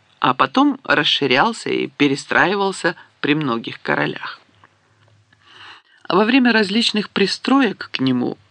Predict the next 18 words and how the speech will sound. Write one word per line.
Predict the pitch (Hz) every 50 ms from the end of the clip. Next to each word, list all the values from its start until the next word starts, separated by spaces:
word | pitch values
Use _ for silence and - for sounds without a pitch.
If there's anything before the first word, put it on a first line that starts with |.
| _ _
были | - 160 156 147 214 254 262
обнаружены | 247 226 226 226 226 220 240 247 233 226 214 202 202
в | 180
земле | 165 175 185 175 175 185 214 214 214 208 - -
деревянные | - 147 151 180 180 190 196 190 196 196 202 202 202 202 202
стены. | - - - - - - - - - - - - _ _ _ _ _ _ _ _ _ _ _ _ -
Значит, | 120 131 131 117 113 120 - 131 127 - -
на | 131 135 131
этом | 123 120 - 113 131
месте | 123 117 120 123 123 131 - - 208 220 233 226 - - -
в | 135 139 139
Лондоне | 123 120 120 120 117 117 - 92 190 196 - -
ещё | - - - - - 131 135 135 - - - - _ _ _
при | - 160 139 135 143
римлянах | - 123 113 139 190 220 226 180 151 147 - 113 - - - - _
была | - 131 143 147 - 113 120 147 - - 190 - _ _ _ _ _
крепость. | - - 175 160 - - - - - 139 - - - - _ _ _ _ _ _ _ _ _ _ _ _ _ _ _ _ _ _ _ _ _ _ _ _ _ _ _ _ _ - - - - - - - - - - -
Сегодня | - - 196 185 208 262 254 180 147 123 117 120